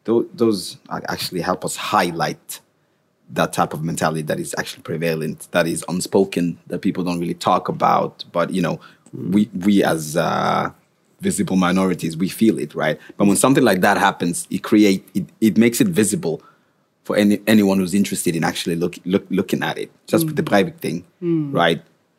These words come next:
Speaker 1: All kinds of feelings were
Speaker 3: Mm.
Speaker 1: under us, how he reacted and, and all of those type of things.
Speaker 3: Mm.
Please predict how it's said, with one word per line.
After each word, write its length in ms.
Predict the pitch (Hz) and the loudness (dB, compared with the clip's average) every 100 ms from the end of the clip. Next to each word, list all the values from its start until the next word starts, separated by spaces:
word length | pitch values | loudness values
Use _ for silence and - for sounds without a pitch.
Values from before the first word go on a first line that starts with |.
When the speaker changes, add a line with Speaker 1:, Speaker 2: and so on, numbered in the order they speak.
| _ - | _ 0
Speaker 1:
All 160 | 101 | 0
kinds 300 | - 113 92 | 2 0 0
of 80 | 80 | 0
feelings 480 | 98 - 80 - - - | -2 -2 -4 -6 -14 -10
were 140 | 92 76 | -2 0
Speaker 3:
Mm. 40 | |
Speaker 1:
under 200 | 80 78 | 0 0
us, 300 | 87 - - 78 | 0 0 -8 -8
how 200 | - 95 98 | 0 0 2
he 160 | 95 | 0
reacted 560 | 90 90 76 - - 80 | -2 -2 -4 -4 -6 -4
and, 160 | 76 - | -6 -6
and 140 | 85 | -6
all 240 | 78 90 85 | 0 0 0
of 100 | 80 | -2
those 180 | 95 - | -4 -2
type 240 | 95 - | -4 -4
of 80 | - | -10
things. 320 | - 165 302 202 | -6 -6 -4 0
Speaker 3:
Mm. 280 | 170 151 | 2 0